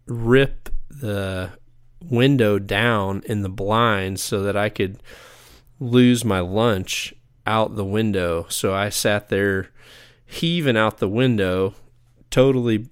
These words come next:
scared everything away. Uh, it was absolutely miserable. Uh, <laughs> that, uh, that was not the way that I wanted to start that turkey hunt. So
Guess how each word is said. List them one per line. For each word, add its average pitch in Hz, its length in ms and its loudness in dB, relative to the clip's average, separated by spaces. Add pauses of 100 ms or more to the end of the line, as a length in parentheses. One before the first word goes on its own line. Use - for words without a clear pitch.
(140)
scared 117 560 2
everything 120 480 0
away. 98 640 -2 (200)
Uh, 95 520 -6 (760)
it 131 200 2
was 110 420 -2 (160)
absolutely 113 800 2
miserable. 101 800 -4 (140)
Uh, 98 320 -6 (540)
<laughs> - 440 -20
that, 117 320 0
uh, 107 360 0 (300)
that 113 300 -2
was 104 220 -4
not 101 260 -2
the 110 100 -4
way 95 260 0
that 95 100 -4
I 92 80 -6
wanted 95 280 -6
to 90 100 -8
start 101 320 -4
that 92 180 -6
turkey 101 320 -4
hunt. 95 340 -10
So 98 520 -2